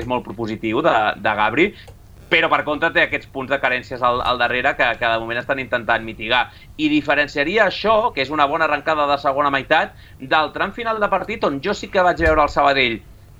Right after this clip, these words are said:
de manera sorprenent per mi, perquè coneixia el que era el Collao i sospitava que trencant l'equip una mica la desesperada, de perduts al riu, d'intentar acumular moltes peces al davant i a veure si així esgarrapàvem alguna cosa.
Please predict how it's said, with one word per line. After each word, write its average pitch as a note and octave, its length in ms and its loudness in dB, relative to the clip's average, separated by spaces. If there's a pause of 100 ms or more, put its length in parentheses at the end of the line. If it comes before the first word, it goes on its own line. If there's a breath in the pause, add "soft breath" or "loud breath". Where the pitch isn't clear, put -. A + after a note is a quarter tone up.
(300)
de C#3+ 240 2
manera F#3+ 300 2 (100)
sorprenent F3 480 0
per C#3+ 140 4 (100)
mi, F3 60 -6 (100)
perquè D3+ 320 -2
coneixia D3+ 560 0
el F3+ 80 -4
que E3+ 80 -4
era E3 160 2
el - 80 -8
Collao B2 460 0 (100)
i C#3 320 -4
sospitava E3 720 -2
que F#3+ 180 0
trencant D#3+ 480 0
l'equip D#3 400 0 (400 loud breath)
una D#3 100 0
mica D#3 220 0
la D3 160 4
desesperada, D3 720 4
de C#3 140 4 (180)
perduts B2+ 320 -2
al B2+ 160 2
riu, D#3+ 280 2
d'intentar C3+ 520 2 (280 loud breath)
acumular C#3 440 0
moltes D3+ 240 -4
peces C#3+ 260 -6
al C#3 140 4
davant C#3 240 2
i C#3 80 0
a C#3 80 2
veure C#3+ 160 0
si C#3 80 -14
així D3 240 -4
esgarrapàvem C3 560 2
alguna B2 260 0
cosa. F3+ 400 2